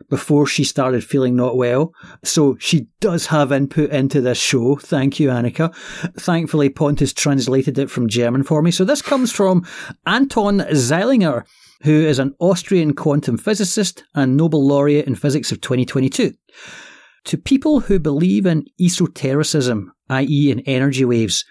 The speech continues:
water dowsing, or homeopathy, I say, study quantum mechanics. It is not much stranger, but contrary to your claims,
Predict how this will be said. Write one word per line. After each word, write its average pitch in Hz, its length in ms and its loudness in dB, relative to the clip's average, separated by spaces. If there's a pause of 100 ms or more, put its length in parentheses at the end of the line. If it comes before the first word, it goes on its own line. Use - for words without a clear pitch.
(140)
water 135 400 -2
dowsing, 135 560 2
or - 100 -4
homeopathy, 120 840 0 (460)
I 196 180 2
say, 143 380 0 (380)
study 190 500 0
quantum 170 440 0
mechanics. 123 680 -4 (320)
It 127 140 0
is 113 160 0
not 160 360 2
much 180 280 0
stranger, 170 560 2 (280)
but 120 160 -12 (100)
contrary 269 680 0
to - 140 0
your 160 180 4
claims, 170 600 2